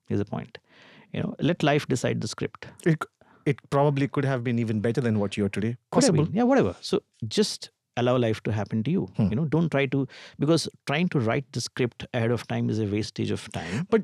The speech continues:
Speaker 2: do you also believe, I, uh, to a certain extent, that wherever you are today, um, I'm trying to just get a little bit, uh,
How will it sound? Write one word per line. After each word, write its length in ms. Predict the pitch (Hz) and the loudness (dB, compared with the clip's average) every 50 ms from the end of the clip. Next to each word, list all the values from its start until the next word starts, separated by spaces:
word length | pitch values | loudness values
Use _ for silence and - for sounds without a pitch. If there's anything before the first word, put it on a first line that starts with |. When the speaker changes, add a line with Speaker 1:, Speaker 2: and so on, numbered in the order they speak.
| - - 175 | 0 0 2
Speaker 2:
do 120 | 147 208 | 4 4
you 140 | 226 254 240 | 4 4 4
also 360 | 226 233 233 - - - 233 | 2 2 0 0 0 0 2
believe, 460 | 185 165 170 151 147 135 120 101 101 - - | 2 4 4 4 4 2 2 0 -2 -2 -2
I, 260 | 139 147 143 143 139 - | 0 2 2 2 0 -2
uh, 220 | 147 123 135 139 131 - | -4 -6 -8 -8 -4 -2
to 80 | 151 139 | 0 0
a 40 | 123 | 0
certain 320 | - - 131 113 135 123 | 0 -2 -2 -2 -2 -2
extent, 280 | 123 117 - - 127 117 | -2 -2 -2 -2 -2 0
that 160 | 117 113 110 104 - - _ - _ _ _ _ _ _ _ _ | 0 0 -2 -4 -8 -16 _ -20 _ _ _ _ _ _ _ _
wherever 380 | - 120 131 139 156 147 160 151 | -2 2 4 4 4 4 4 2
you 200 | 143 135 135 135 | 2 2 2 0
are 80 | 127 117 | 0 -2
today, 360 | - - 110 110 110 98 95 - _ _ _ _ _ - - - _ _ _ _ _ - | -2 -2 0 0 0 0 -2 -6 _ _ _ _ _ -20 -20 -20 _ _ _ _ _ -2
um, 540 | 113 110 110 110 110 110 110 110 110 110 113 - - | 0 2 2 2 2 2 2 2 0 -2 -4 -4 -2
I'm 100 | 120 120 | 0 2
trying 200 | - 139 131 147 | 4 4 4 4
to 60 | 139 | 2
just 240 | 117 139 123 117 - | 2 0 0 0 0
get 120 | 139 127 131 | 0 2 2
a 60 | 127 | 2
little 200 | 120 120 135 127 | 2 2 2 2
bit, 260 | 120 120 110 - - - - | 2 0 -2 -4 -8 -6 -2
uh, 380 | 117 110 110 110 107 104 107 | 0 0 2 2 2 0 -2